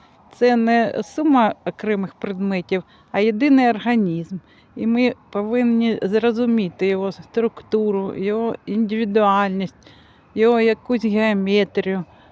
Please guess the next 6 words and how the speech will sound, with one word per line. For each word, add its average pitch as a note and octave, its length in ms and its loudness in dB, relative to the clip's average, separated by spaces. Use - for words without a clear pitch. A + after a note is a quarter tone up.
його A#3 420 2
ритми, G#3 760 0
його A3 640 2
вузлові, A3+ 800 2
е, - 380 -10
моменти A3 760 2